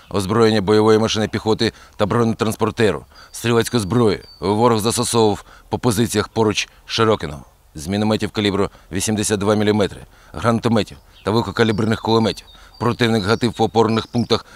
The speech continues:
поблизу Павополя, а з озброєння бронетранспортерів, зенітних установок З У двадцять три два та стрілецької зброї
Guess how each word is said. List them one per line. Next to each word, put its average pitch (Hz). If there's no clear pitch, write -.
поблизу 107
Павополя, 104
а 95
з 87
озброєння 110
бронетранспортерів, 107
зенітних 113
установок 113
З 104
У 117
двадцять 104
три 107
два 98
та 113
стрілецької 113
зброї 95